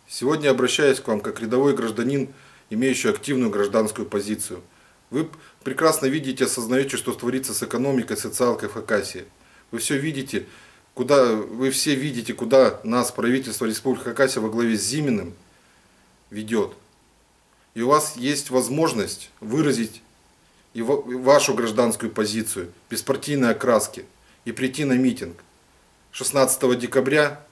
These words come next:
в тринадцать часов в Черногорском парке города Абакана и высказать своё мнение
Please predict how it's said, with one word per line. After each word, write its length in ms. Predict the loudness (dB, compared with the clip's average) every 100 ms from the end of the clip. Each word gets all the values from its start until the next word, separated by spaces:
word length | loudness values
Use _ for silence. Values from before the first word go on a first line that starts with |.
| _
в 60 | -10
тринадцать 480 | -4 2 2 0 -2
часов 360 | -2 0 0
в 20 | 0
Черногорском 600 | -2 0 2 0 -2 4
парке 320 | 4 4 0
города 380 | 0 0 2 2
Абакана 540 | 2 2 0 0 -4 -18 _ _
и 40 | 0
высказать 460 | 0 2 2 2
своё 220 | 0 0
мнение 400 | 2 2 0 -4